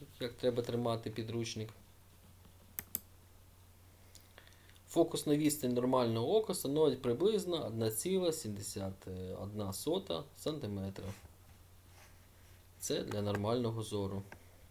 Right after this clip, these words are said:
Слідуюче, це вже вади зору пішли. Це короткозорість. І так,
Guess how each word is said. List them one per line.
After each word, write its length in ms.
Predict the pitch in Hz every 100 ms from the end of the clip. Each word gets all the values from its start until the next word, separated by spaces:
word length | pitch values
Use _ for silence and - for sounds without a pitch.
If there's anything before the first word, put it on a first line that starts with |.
| - - - - - - - - - - - - - - - - - - - - - - - -
Слідуюче, 480 | 185 196 151 139
це 240 | 120 127 143
вже 240 | 127 117
вади 360 | 117 117 104 104
зору 320 | 110 165 214
пішли. 420 | 190 170 - 139 135 - -
Це 220 | - 117 98
короткозорість. 1000 | - 123 117 - 101 101 95 110 147 - - - - - - - - - - - - - - - -
І 40 |
так, 380 | - 98 95